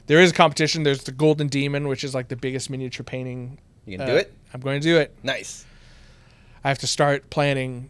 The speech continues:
Speaker 1: like, now and start painting it now <laughs> 'cause it's so crazy.
Speaker 2: That's not cheating?
Speaker 1: No, no, no. You can, uh, once you know the rules and stuff, you, you know, people spend, like, two hundred, three hundred hours on their competition
Speaker 2: Fuck.
Speaker 1: entries.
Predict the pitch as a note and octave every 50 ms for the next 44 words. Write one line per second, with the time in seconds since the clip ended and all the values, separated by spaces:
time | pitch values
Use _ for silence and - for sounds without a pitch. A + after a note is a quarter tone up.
0 | - - C#3+ C3 B2 - C3+ C3 A#2+ A#2+ A#2 B2 - - - - - - C#3+ -
1 | - C3 B2 - _ - - - C#3 C3 B2+ - B2+ B2 A#2+ B2 - - C3 B2
2 | A#2 A#2+ B2+ - - - - - - - - - - - - - - - G3+ G3+
3 | - - - - - - - - D#3+ C#3 - - C3 B2 B2+ - C3 C3+ C#3+ C3
4 | A#2 - - C3+ C3+ E3 F#3 - - _ _ _ _ _ - G3 G3 G#3 G3 F#3
5 | D#3+ C#3+ C#3 C#3+ E3 E3+ D3+ C#3+ C#3+ D3 D#3 - D#3+ D3 C#3+ C#3 C#3 D3 E3 D3+
6 | C#3+ C3+ C3 B2+ C#3+ E3+ F#3 F#3 - F#3 F3+ F3+ F3+ E3 D#3+ D3+ D3+ D#3 D#3+ D#3+
7 | D#3+ D#3+ D#3 D3+ - D#3 D3 D3 - - D#3 D3 D3 C#3+ C#3+ - D#3 C#3+ C#3 D3
8 | - - _ - E3+ E3+ D3 C3+ B2+ B2 B2 B2 - - - F#3 F3 F3+ D#3+ -
9 | - E3 D3+ D3+ D3 C#3+ C3 B2 - - - E3 D3+ D3+ D3 C#3 C#3 C3+ B2 -
10 | C#3 C3+ B2+ C#3 B2+ - C3 B2 B2+ B2+ B2 A#2 A2+ A#2 - A#2 A#2 A#2+ A#2+ A2+
11 | - - - - - - - - - - - - C3 B2+ - - _ - B2 B2+
12 | C#3+ C#3+ C#3 C#3 D3+ D3 C3+ - - C#3+ C3 A#2+ A#2+ B2+ B2+ B2 - A#2+ - -
13 | - -